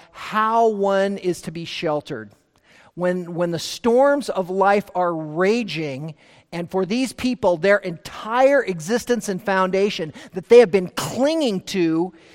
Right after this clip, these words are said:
is gonna be destroyed and shattered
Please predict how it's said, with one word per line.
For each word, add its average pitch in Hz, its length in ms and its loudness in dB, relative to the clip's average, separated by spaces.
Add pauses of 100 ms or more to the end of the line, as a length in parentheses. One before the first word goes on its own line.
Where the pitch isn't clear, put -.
(160)
is 190 160 -2
gonna 208 220 2
be 180 180 -4
destroyed 185 1120 2
and 147 180 -12
shattered 160 840 -6